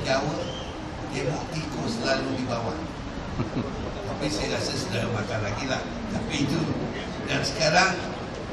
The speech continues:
kita tak mahu ni. Lah, lah. Jadi itu yang saya nak nyatakan. Saya mengharapkan pertama, pemilik dan pengusaha premis makanan termasuk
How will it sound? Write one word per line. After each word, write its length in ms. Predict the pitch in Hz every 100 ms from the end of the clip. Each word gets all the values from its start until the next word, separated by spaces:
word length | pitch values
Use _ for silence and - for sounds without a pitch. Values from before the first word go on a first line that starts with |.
| -
kita 220 | - 170 170
tak 160 | - 165
mahu 320 | 160 151 135
ni. 160 | 117 101 - - 120
Lah, 240 | 123 - - -
lah. 140 | - - - -
Jadi 160 | - - 139
itu 140 | 156 156
yang 160 | 156 - -
saya 400 | 117 113 117 - - - - - -
nak 160 | - - - - - 127 113
nyatakan. 520 | 117 - 143 143 131 - 185 175 151 - 156 160 - - - - - - -
Saya 640 | - 175 196 196 175 -
mengharapkan 1120 | 139 131 127 147 147 - - 160 - 165 160 143 - - - -
pertama, 640 | - 110 123 127 131 175 - - - - - - - - -
pemilik 480 | 127 143 160 180 175 147
dan 160 | 143 139
pengusaha 560 | - 143 78 73 - 78 78 -
premis 320 | - 71 - -
makanan 560 | - 110 113 113 117 -
termasuk 560 | 131 131 - - 135